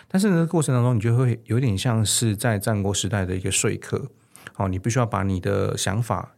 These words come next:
再结合着去说服你的原本，比如说你的雇主，比如说我们在谈一些比较困难的一些个案，比如说可能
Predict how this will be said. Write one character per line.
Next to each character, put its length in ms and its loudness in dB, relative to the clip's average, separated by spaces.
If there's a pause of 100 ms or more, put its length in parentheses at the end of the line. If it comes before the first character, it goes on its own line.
(100)
再 140 -2
结 180 -4
合 140 0
着 240 0 (400)
去 140 -2
说 260 2
服 240 -2
你 160 0
的 240 0
原 240 -2
本， 180 -2
比 80 -6
如 60 -4
说 140 -2
你 80 -2
的 120 -6
雇 160 0
主， 140 -8 (220)
比 100 -6
如 20 -4
说 120 0
我 40 2
们 80 0
在 80 2
谈 320 -4
一 60 -2
些 100 -2
比 120 -6
较 100 0
困 260 -2
难 220 -4
的 140 -2
一 40 -2
些 200 -2
个 280 -4
案， 140 -2
比 80 -2
如 80 0
说 500 2 (540)
可 260 -2
能 400 0